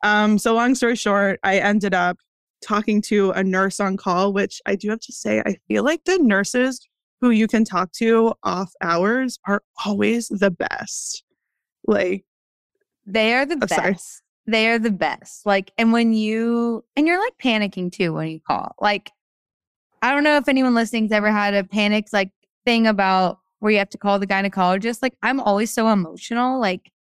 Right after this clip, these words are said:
Speaker 2: it just
Speaker 1: Mm-hmm.
Speaker 2: always is so emotional for me, and they're always so nice. I feel like the on-call nurses rock.
Speaker 1: They,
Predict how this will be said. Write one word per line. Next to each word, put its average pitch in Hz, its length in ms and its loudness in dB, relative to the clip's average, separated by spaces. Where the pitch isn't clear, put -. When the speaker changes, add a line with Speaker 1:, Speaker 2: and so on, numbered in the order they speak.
Speaker 2:
it 208 80 0
just 254 180 6
Speaker 1:
Mm-hmm. 220 80 4
Speaker 2:
always 208 240 2
is 269 120 -6
so 226 160 2
emotional 196 480 -2
for 247 120 -4
me, 247 160 2
and 214 80 2
they're 202 120 2
always 180 260 -2
so 175 220 -2
nice. - 300 -6
I 214 80 -6
feel 214 120 -6
like 226 80 -4
the - 80 -8
on-call 180 360 -6
nurses 98 420 -14
rock. - 140 -16
Speaker 1:
They, 262 220 2